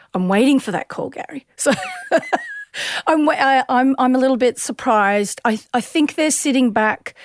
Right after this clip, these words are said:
and watching. They're, like, you go into this, any store now and you see that wealth of vegan products, and I think everyone's missing, there's this gap.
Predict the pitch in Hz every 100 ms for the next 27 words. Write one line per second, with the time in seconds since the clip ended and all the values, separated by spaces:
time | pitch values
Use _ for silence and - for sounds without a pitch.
0 | - - 214 208 202 - 220 170 - -
1 | - - - - - 214 190 _ - 208
2 | 196 247 226 226 247 208 220 185 - -
3 | 247 262 262 - - 175 175 175 180 185
4 | - 214 190 170 - 220 247 285 277 -
5 | 170 190 185 170 151 196 185 - - -
6 | - - - - - 247 240 240 - 294
7 | - 254 269 285 247 233 294 - 226 196
8 | 196 202 - - 254 - -